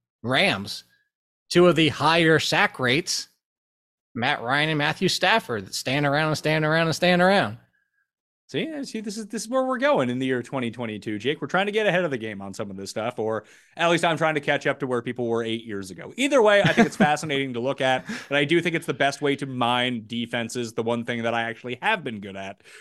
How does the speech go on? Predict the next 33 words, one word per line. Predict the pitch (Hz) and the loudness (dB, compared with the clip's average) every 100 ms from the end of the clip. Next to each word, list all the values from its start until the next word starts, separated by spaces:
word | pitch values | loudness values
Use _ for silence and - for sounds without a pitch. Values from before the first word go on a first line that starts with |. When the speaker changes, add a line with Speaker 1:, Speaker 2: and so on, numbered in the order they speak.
| - | -6
Speaker 2:
over, | 135 123 | 0 2
like, | 117 107 | 2 4
the | 202 | 6
Speaker 1:
Yeah, | |
we | 208 | 8
Speaker 2:
past | 220 | 6
Speaker 1:
finished | 208 | 6
Speaker 2:
ten | - | 4
years. | 226 | 4
Speaker 1:
sixteenth | 226 220 | 4 4
last | 160 151 - | 4 2 2
week. | 110 - _ _ _ _ _ - | -2 -6 _ _ _ _ _ 0
Speaker 2:
Well, | 277 | 2
we | 349 | 2
came | 247 254 | 2 0
sixteenth. | 277 262 247 - | -2 -2 -4 -2
Excellent | 370 - 226 113 | -4 -4 -8 -8
news. | 175 151 - - _ - | -8 -10 -14 -20 _ -6
Speaker 1:
Out | |
of, | 196 | 0
Speaker 2:
Excellent. | 165 | 2
Speaker 1:
like, | 151 147 | 4 2
a | |
hundred | 143 160 131 | 2 2 2
eighty, | 143 196 160 | 2 2 0
so. | - 127 143 _ _ | -2 -4 -4 _ _
Speaker 2:
Ooh, | - 359 359 - _ | -14 -10 -10 -12 _
that's | 294 - | -12 -12
good. | - - _ _ - | -16 -20 _ _ -2
That's | 156 156 | -2 -2
because | 170 151 151 147 147 143 135 - | 0 2 4 4 4 2 -2 -6
Speaker 1:
Yeah. | |
Speaker 2:
I, | - | -2